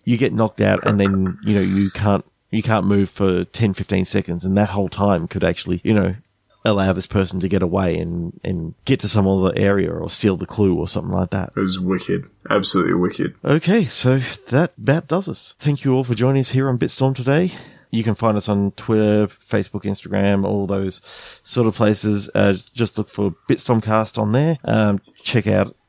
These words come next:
Speaker 1: check us out on iTunes, where you can rate, review, subscribe. Our website is bitstormcast dot com.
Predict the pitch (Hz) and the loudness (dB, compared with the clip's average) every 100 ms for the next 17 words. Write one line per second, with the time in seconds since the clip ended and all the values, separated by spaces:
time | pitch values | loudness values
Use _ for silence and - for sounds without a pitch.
0 | _ _ - 123 110 104 98 95 92 - | _ _ -10 -6 -4 0 2 2 -2 0
1 | 107 107 110 110 110 - 101 85 - 92 | 0 0 0 0 0 -2 -6 -6 -6 -4
2 | 95 95 90 95 - - 143 143 143 - | -4 -6 -8 -8 -8 -6 -2 0 0 -4
3 | - - - - 113 107 104 110 - 101 | -20 -20 -8 0 4 4 4 2 2 2
4 | 92 87 - - - 101 98 101 - - | 0 -2 -2 -2 0 0 0 -2 -4 -10
5 | - 165 165 170 | -6 -6 -4 -6